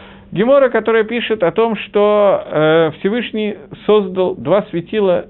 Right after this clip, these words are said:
есть стира, есть противоречия. Написано: «И будет два светила больших». После этого написано: «Будет светило одно большее, другое меньшее». Если сказано, что они большие, то они оба одинаковые большие.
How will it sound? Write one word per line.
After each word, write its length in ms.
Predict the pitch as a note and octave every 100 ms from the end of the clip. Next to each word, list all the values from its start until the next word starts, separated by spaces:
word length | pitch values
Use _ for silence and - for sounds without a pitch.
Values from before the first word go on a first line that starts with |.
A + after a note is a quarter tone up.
| F#3
есть 260 | D#3+ B3+ -
стира, 260 | G3+ D#3
есть 160 | C3 D3
противоречия. 680 | D#3 D#3+ D#3 A2+ - - - - - - - - -
Написано: 460 | D#3+ C4 C4 A#3+
«И 200 | G#3+ -
будет 320 | E3+ A3+ G#3+ D#3
два 200 | F3+ F#3
светила 420 | E3 D3+ F#3+ C#3
больших». 540 | B2 A#2 - C3 D#3+ - - - - - -
После 240 | A3+ D4+
этого 180 | D4 C4
написано: 400 | A#3+ A#3+ G#3+ G#3
«Будет 240 | G#3 G3+
светило 420 | - F3 F3+ D#3+ D3
одно 220 | C#3+ D#3
большее, 460 | F3 C#4+ - G#3+
другое 340 | F3+ F3 F#3+ F3
меньшее». 460 | A#2+ G2 - -
Если 200 | G3 - G3+
сказано, 360 | C4+ B3+ G3+ D3+
что 180 | -
они 120 | C#3 A#2+
большие, 600 | A2+ G#2+ - C#3+ E3+ G3+
то 180 | - B2+
они 160 | F3
оба 320 | G#3+ A3 G#3+ F#3+
одинаковые 600 | D#3 D#3+ B2 - F2 F2
большие. 460 | - - - -